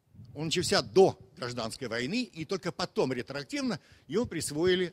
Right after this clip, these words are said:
название военного коммунизма. Гражданская война была только мотивировкой для тех процессов, которые начались до того. Это был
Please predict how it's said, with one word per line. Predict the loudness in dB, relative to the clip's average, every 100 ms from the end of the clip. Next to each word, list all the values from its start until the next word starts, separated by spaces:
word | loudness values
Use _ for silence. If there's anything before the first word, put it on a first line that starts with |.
| -8
название | -12 -10 -8 -8 -8 -10
военного | -10 -6 -6 -8 -14
коммунизма. | -14 -10 -10 -10 -12 -14 -16 _ _ _ _ -20 -20 -20 -10
Гражданская | -4 2 2 4 2
война | 2
была | 4 2
только | 2 2
мотивировкой | 2 6 8 10 8 4 -6
для | -6
тех | -4 -4
процессов, | -6 -8 -10 -10
которые | -8 -2 0
начались | 0 0
до | 2 2
того. | 4 2 0 -6 _ _ -18 -10
Это | -4 0
был | 0